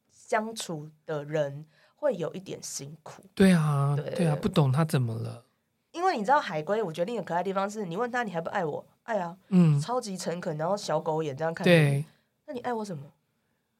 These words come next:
Speaker 1: ？”“哎，我当初选择跟你结婚，就是想跟你生小孩，我最爱你。”哎，我不止听到一个这样回答，
Speaker 2: 可是这句话好失分哦。
Speaker 1: 我就，那我就，
Speaker 2: 你把我当小-，生小孩的工具吗？小孩现在生出来你就不爱我了，是不是？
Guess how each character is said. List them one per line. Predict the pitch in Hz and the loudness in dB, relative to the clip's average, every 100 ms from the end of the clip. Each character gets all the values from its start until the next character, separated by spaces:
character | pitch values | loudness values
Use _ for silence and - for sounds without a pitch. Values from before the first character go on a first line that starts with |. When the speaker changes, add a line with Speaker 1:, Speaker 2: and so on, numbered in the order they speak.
| _ _ | _ _
Speaker 1:
？”“哎， | 214 | -18
我 | 202 | -12
当 | 196 247 | -8 -8
初 | 240 262 | -6 -6
选 | 214 156 | -6 -8
择 | 156 | -8
跟 | 196 | -6
你 | 180 | -8
结 | 151 151 | -10 -14
婚， | 156 165 | -18 -20
就 | 175 | -14
是 | 185 185 175 | -12 -12 -14
想 | - 151 | -18 -14
跟 | 160 | -14
你 | 165 | -16
生 | 143 160 | -20 -14
小 | 156 | -12
孩， | 135 143 | -10 -10
我 | 143 | -10
最 | 135 160 | -6 -4
爱 | 151 | -4
你。” | 139 - - - | -6 -12 -14 4
哎， | 302 | 10
我 | 285 | 10
不 | - 370 | 8 2
止 | 370 233 | 0 0
听 | 262 | 2
到 | 320 294 | 8 10
一 | 247 | 10
个 | 202 | 10
这 | |
样 | 262 | 8
回 | 254 175 | 8 6
答， | 175 170 | 6 6
Speaker 2:
可 | |
是 | 208 285 | 8 8
这 | 294 | 8
句 | 285 | 10
话 | 285 | 10
好 | 233 190 | 10 8
失 | 156 240 247 | 6 6 4
分 | - 240 254 | 4 4 6
哦。 | 240 | 6
Speaker 1:
我 | 185 147 131 | 8 6 6
就， | |
那 | 381 | 6
我 | 311 | 6
就， | 320 339 | 2 4
Speaker 2:
你 | 254 | 6
把 | 247 | 10
我 | 233 | 8
当 | 240 | 8
小-， | 220 185 | 6 4
生 | 240 | 4
小 | 240 175 | 6 6
孩 | |
的 | 165 | 6
工 | 170 202 | 6 4
具 | 208 | 4
吗？ | 202 185 180 | 4 4 4
小 | 180 | 4
孩 | 165 | 4
现 | 185 233 | 6 4
在 | |
生 | 233 | 4
出 | 220 | 4
来 | 202 | 4
你 | |
就 | 190 | 4
不 | 202 | 6
爱 | 220 | 6
我 | 185 147 | 8 8
了， | |
是 | - 208 | 6 2
不 | |
是？ | 202 220 143 | 4 4 2